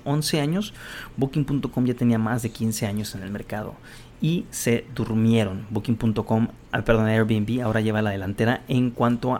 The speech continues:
a popularidad, en cuanto a alcances en búsquedas de Google. Tercera razón, tercera razón,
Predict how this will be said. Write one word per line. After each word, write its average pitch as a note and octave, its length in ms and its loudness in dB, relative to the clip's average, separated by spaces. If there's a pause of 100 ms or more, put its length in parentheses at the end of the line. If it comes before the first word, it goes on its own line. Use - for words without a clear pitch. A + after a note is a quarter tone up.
a A#2+ 240 -2 (180)
popularidad, C3 920 0 (1040)
en C3 220 4
cuanto A#2+ 540 2
a - 20 2
alcances A2+ 840 0 (240)
en A2 220 -2
búsquedas G#2+ 540 0
de G2+ 80 0
Google. A2+ 340 -2 (840)
Tercera F#3 380 10
razón, D3+ 520 6 (240)
tercera C3+ 560 4
razón, A2+ 440 2